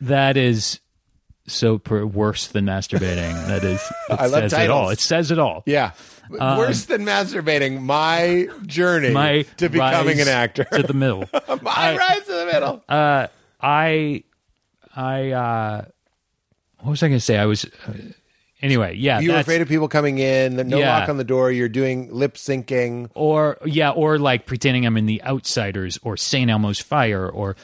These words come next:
Speaker 1: just all Rob Lowe movies.
Speaker 2: Yeah.
Speaker 1: Um,
Speaker 2: You wanted
Speaker 1: no,
Speaker 2: to be
Speaker 1: I
Speaker 2: Rob Lowe.
Speaker 1: <laughs> Right. Uh, no, that was kind of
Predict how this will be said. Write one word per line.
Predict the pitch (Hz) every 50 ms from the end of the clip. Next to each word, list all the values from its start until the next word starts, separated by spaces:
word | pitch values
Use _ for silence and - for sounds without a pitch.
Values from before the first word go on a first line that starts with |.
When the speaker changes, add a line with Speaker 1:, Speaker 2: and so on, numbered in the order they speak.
| - _ _ -
Speaker 1:
just | - 165 - 170
all | 139 123 107
Rob | 95 104 92 87 90 90
Lowe | 90 85 85
movies. | 87 82 82 73 - 98 101 - - -
Speaker 2:
Yeah. | 101 107 104 92 - - _ -
Speaker 1:
Um, | - 123 123 117 117 110 107 104 - _ _ _ _ _ - -
Speaker 2:
You | - 180 156
wanted | 151 151 147
Speaker 1:
no, | 131 123
Speaker 2:
to | -
be | 160
Speaker 1:
I | 165
Speaker 2:
Rob | 160 160 160 156
Lowe. | 180 175 143 101 - - - - 220
Speaker 1:
<laughs> | 208 139 - -
Right. | 147 190 185 107 90 - - - - _ _ _ _ -
Uh, | 131 139 139 135 131 127 123 120 113 - - _ _ _ _ _ _ _ _ _ _ _ _ - -
no, | 135 156 160 147 127 117
that | 110 113 147 151 165 160 117
was | 151 151 139 123 -
kind | - 147 147 139 135
of | 127 120 113 107